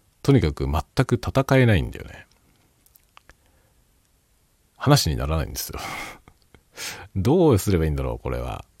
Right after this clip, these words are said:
どうやったら練習できるんだろうね。マジでどうしようもないな。本当に。やっぱりさ、その、五年も前に発売されてるソフトだから、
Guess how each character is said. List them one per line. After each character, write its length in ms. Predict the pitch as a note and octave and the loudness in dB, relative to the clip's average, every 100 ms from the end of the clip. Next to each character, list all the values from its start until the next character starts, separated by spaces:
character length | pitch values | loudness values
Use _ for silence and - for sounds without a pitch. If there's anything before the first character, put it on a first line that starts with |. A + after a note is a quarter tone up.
| _ - | _ -4
ど 200 | C3+ D#3+ | 0 4
う 40 | |
や 120 | D#3+ | 4
っ 40 | D#3+ _ | 2 _
た 80 | - | 0
ら 120 | D#2 | 2
練 200 | C#2+ C#2 | 2 -2
習 160 | C#2+ C#2 | -4 -6
で 120 | C2+ | -6
き 60 | B1 | -8
る 60 | |
ん 40 | A1+ | -8
だ 60 | |
ろ 140 | - - | -10 -12
う 20 | |
ね。 100 | A#2 - - E2+ - _ | -12 -12 -12 -16 -20 _
マ 160 | F#2 G#2+ | -4 -2
ジ 100 | D#2 | -4
で 80 | |
ど 160 | D2 D2 | -6 -6
う 60 | D#2+ | -6
し 100 | - | -4
よ 80 | |
う 20 | E2+ | -2
も 120 | D#2+ | -2
な 80 | C2+ | -4
い 60 | |
な。 120 | - - _ _ _ _ _ _ _ - | -8 -16 _ _ _ _ _ _ _ -12
本 140 | B1+ | -10
当 120 | - | -8
に。 140 | B1 - _ _ _ _ _ _ _ _ _ _ _ _ _ _ _ _ _ _ _ _ _ _ _ _ _ _ _ _ _ _ _ _ _ _ _ _ _ _ _ _ - | -10 -12 _ _ _ _ _ _ _ _ _ _ _ _ _ _ _ _ _ _ _ _ _ _ _ _ _ _ _ _ _ _ _ _ _ _ _ _ _ _ _ _ -4
や 80 | F#2+ | 2
っ 20 | |
ぱ 80 | - | 4
り 60 | |
さ、 220 | D#2+ C#2 C#2+ | 2 -2 -6
そ 120 | - | -8
の、 80 | E2 | -2
五 160 | G#2 | 4
年 200 | A#2 E3+ | 6 6
も 100 | F3+ | 6
前 160 | F3 D#3+ | 6 6
に 60 | F2+ | 4
発 220 | - D2+ | 0 -2
売 120 | C#2 | -2
さ 120 | - | -2
れ 80 | C2+ | -4
て 100 | C2+ | -4
る 60 | B1+ | -6
ソ 120 | C#2 | -6
フ 80 | - | -8
ト 120 | - | -12
だ 80 | - | -10
か 100 | - | -8
ら、 340 | B2 - - | -6 -6 -10